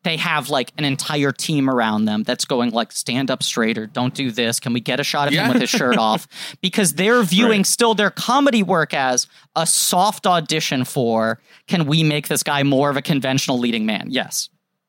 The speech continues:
Speaker 2: Oh, yeah. Well, that's the thing is, like, like, any indie <clears throat> movie can now take Jake Johnson
Speaker 1: Yeah.
Speaker 2: and take him from Safety Not Guaranteed and put him into Jurassic Park.
Speaker 1: Right.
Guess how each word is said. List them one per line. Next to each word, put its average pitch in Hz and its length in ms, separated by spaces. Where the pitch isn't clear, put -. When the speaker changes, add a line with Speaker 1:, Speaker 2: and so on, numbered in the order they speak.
Speaker 2:
Oh, 269 180
yeah. 254 320
Well, 214 140
that's 269 260
the 269 80
thing 320 220
is, 160 200
like, 165 220
like, 175 320
any 247 440
indie 175 600
<clears throat> 175 480
movie 147 580
can 180 260
now 170 640
take - 540
Jake 180 320
Johnson 147 680
Speaker 1:
Yeah. 175 80
Speaker 2:
and 175 140
take 214 240
him 208 200
from 180 240
Safety 170 400
Not 156 240
Guaranteed 170 480
and 208 100
put 180 160
him 190 120
into 190 240
Jurassic 202 480
Park. 269 140
Speaker 1:
Right. 160 240